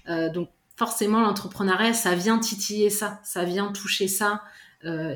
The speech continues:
et, et, bah, c'est pour ça que ça a autant d'impact, et je suis d'accord avec toi, quand on creuse finalement un peu derrière les blocages, qui sont que, bah, la surface émergée, donc à savoir, bah, moi, le blocage,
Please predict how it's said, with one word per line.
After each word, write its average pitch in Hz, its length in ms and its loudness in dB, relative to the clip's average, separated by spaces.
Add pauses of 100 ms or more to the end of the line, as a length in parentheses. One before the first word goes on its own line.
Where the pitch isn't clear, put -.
et, 147 680 -4
et, - 20 -8
bah, 135 160 -8
c'est - 400 -8
pour - 140 -8
ça 180 120 0
que - 120 -4
ça 160 140 0
a 151 40 2
autant 160 240 0
d'impact, 165 460 0
et 165 60 2
je - 40 2
suis 165 140 -4
d'accord 156 260 -2
avec 165 220 -2
toi, 220 180 -2
quand 196 300 -4
on 190 100 2
creuse 202 360 0
finalement 170 500 -2
un 160 80 -2
peu 175 180 0
derrière 165 320 0
les 160 100 0
blocages, 180 540 0 (380)
qui 185 160 -4
sont 202 300 2
que, 190 100 -2
bah, 165 220 4
la 170 100 2
surface - 460 -2
émergée, 175 480 2
donc 165 180 -4
à 151 60 -4
savoir, 165 480 -2
bah, 147 160 -4
moi, 160 140 -4
le 170 60 -4
blocage, 165 580 -2